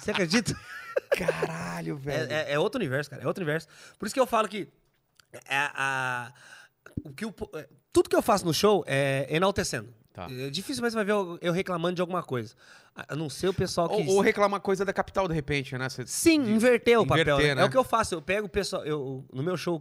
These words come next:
Speaker 1: o primeiro show que eu faço, que é o do Interior pro Mundo, que eu gravei lá em Barretos.
Speaker 2: Como chama?
Speaker 1: Do Interior pro Mundo.
Speaker 2: Tá.
Speaker 1: Eu peguei o cara da capital e trouxe ele pro interior.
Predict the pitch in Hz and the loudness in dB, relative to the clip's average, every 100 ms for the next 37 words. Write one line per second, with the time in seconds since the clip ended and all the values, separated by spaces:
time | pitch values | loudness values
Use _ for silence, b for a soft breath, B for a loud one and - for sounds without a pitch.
0 | 139 120 120 147 202 214 190 151 147 135 | -4 -6 -2 2 4 4 2 2 -2 0
1 | 139 135 139 131 127 135 135 131 123 123 | 0 0 0 -2 -4 -6 -2 0 0 0
2 | 113 135 190 - 143 - 190 233 226 - | 0 -2 -4 -6 -4 -2 -2 -2 -8 -6
3 | 135 131 135 170 190 185 123 107 90 85 | -2 4 6 8 8 6 2 -2 -6 -8
4 | - b b b 117 127 135 151 139 143 | -12 b b b -6 -6 -4 -4 -2 -2
5 | 147 143 139 127 - _ _ - 208 240 | -2 0 -2 -4 -8 _ _ -6 -2 -2
6 | - 196 170 139 127 127 - 165 202 - | 2 4 4 0 -4 -6 -4 -2 -2 -4
7 | 143 131 165 180 - 170 160 151 143 120 | -8 -6 -6 -6 -6 -8 -8 -6 -4 -4
8 | 107 | -8